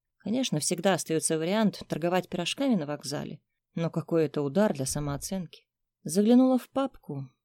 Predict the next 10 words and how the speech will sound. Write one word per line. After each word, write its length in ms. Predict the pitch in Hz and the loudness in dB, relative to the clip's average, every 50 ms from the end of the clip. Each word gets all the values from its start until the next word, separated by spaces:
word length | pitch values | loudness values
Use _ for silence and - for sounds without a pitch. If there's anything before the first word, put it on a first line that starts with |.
| _ _ - | _ _ -8
и 80 | 196 196 | -4 -2
даже 220 | 190 226 214 220 | 0 0 4 6
не 160 | 226 226 226 | 6 6 4
стала 280 | 226 - 226 220 214 214 | 4 0 -4 -4 -4 -6
вчитываться, 680 | 208 - - - 240 233 - 147 139 143 - - 185 - | -6 -6 -6 -6 -4 -6 -8 -10 -12 -10 -10 -10 -10 -8
увидев 440 | - 180 175 196 202 180 190 - - | -8 -4 -2 -2 0 0 -2 -4 -4
логотип 580 | 175 185 175 220 214 208 - - 143 - - - - - _ _ - | -6 -4 -2 -2 -2 -2 -4 -8 -10 -10 -14 -20 -20 -20 _ _ -10
деликатной 680 | 151 135 170 170 180 180 - - 214 208 - 208 196 - | -6 -4 -2 -2 -2 -4 -2 -4 -4 -4 -4 -6 -6 -6
испанской 560 | - - - - - 156 151 147 - - - | -8 -10 -10 -8 -8 -8 -8 -8 -10 -12 -14
клиники. 560 | - - 165 - - 180 175 - - 226 208 | -16 -14 -14 -12 -12 -12 -12 -14 -18 -20 -20